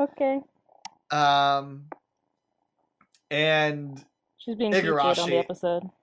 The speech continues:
Speaker 2: Igarashi is distraught. Like, Igarashi's like, "Oh, no." Like, and Jami's like, "If I had known, it would have been boring. But because I didn't know, it was left up to chance." Because, you know,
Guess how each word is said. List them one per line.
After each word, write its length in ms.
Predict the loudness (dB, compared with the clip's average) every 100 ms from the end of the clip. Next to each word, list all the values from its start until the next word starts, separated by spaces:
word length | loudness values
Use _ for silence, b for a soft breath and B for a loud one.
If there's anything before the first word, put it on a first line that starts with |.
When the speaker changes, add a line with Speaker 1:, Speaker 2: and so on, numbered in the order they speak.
| _ _ _ _
Speaker 2:
Igarashi 540 | 0 4 2 2 -4 -8
is 140 | -10
distraught. 760 | -12 -10 -10 -10 -12 -10 -12 -14 _ _ _ _ _ _ _ _ _
Like, 220 | -8 -8 -8 -8
Igarashi's 440 | -4 -4 -6 -16
like, 200 | -20 -20 -18
"Oh, 300 | -14 -14 -14
no." 640 | -16 -16 -12 -12 -12 -14 _ _ _ _ _ _ _ _ _ _ _ _ _ _
Like, 320 | -6 -6 -8 _ _
and 100 | -6 2
Jami's 320 | 2 2 2
like, 300 | 0 0 -12 _ _ _ _ _ -8
"If 120 | 0
I 140 | 2
had 120 | 2
known, 400 | -2 -2 -4 -6 -12 _ -10
it 160 | -4
would 140 | -2 0
have 80 | 0
been 180 | -4
boring. 580 | -2 -2 -2 -2 -6 -10 _ -8
But 80 |
because 280 | -6 0 2
I 80 | 2
didn't 420 | 4 4 4 2
know, 220 | 2 4 4
it 60 |
was 120 | 2 -2
left 160 | -2
up 100 | -4
to 60 | -10
chance." 600 | -8 -4 -4 -4 -8 -16 -12
Because, 300 | -6 -6 -4
you 80 | -4
know, 380 | -4 -4 -6